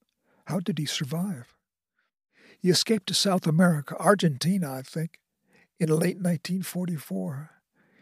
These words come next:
He came back in nineteen fifty-six. He has never been well received on his return.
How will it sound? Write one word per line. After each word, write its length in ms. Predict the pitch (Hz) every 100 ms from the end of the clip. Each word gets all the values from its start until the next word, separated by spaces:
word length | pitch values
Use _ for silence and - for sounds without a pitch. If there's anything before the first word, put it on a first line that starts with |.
| _
He 160 | 170
came 280 | - 180 185
back 320 | 185 185 165
in 100 | 180
nineteen 400 | 160 160 - 160
fifty-six. 840 | 147 170 147 - 143 - 165 - - - _
He 140 | 190
has 240 | 190 151
never 320 | 147 220 220 165
been 260 | 190 196
well 240 | 190 196 156
received 480 | 156 - 202 214
on 140 | 185 147
his 200 | 131 -
return. 540 | 139 - 127 135 117